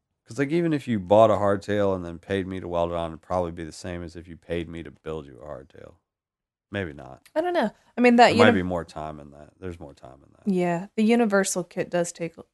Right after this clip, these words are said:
Speaker 2: a lot more to try to figure out all the pieces.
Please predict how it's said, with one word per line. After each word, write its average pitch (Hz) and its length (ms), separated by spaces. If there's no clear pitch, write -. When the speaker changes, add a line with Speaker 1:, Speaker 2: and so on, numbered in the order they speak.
Speaker 2:
a - 60
lot 165 200
more 170 300
to - 120
try 160 200
to 160 80
figure 165 340
out 160 140
all 160 100
the 160 80
pieces. 202 560